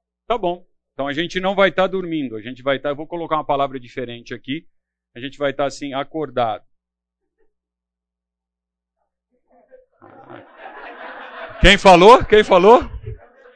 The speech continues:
Denise, segura aí, cuidado, hein? Muito bem, eu gostei, pô, a gente não. É igual quando fala assim, "Nossa Senhora", não é da sua, minha não,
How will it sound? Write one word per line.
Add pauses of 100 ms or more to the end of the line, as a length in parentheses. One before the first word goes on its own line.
(140)
Denise,
segura
aí,
cuidado,
hein? (2750)
Muito
bem,
eu
gostei,
pô,
a
gente
não. (200)
É
igual
quando
fala
assim,
"Nossa
Senhora",
não
é
da
sua,
minha
não,